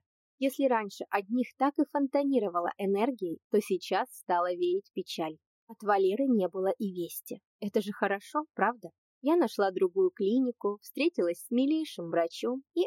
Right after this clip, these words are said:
осталась полностью довольна этикой и знаниями женщины. Жизнь потихоньку налаживалась,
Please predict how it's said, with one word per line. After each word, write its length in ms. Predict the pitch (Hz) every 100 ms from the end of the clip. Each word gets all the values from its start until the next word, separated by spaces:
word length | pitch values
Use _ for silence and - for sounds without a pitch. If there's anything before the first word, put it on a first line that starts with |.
| -
осталась 640 | 254 - 208 208 202 - -
полностью 560 | 196 220 247 - 208
довольна 520 | 175 180 180 180 175 -
этикой 540 | 220 262 - - 208 -
и 140 | - 190
знаниями 580 | 180 180 180 185 180
женщины. 560 | 180 170 160 - 226 - _ _
Жизнь 320 | 233 311 320
потихоньку 600 | 294 285 277 302 302 -
налаживалась, 840 | 214 220 226 285 - 165 160 165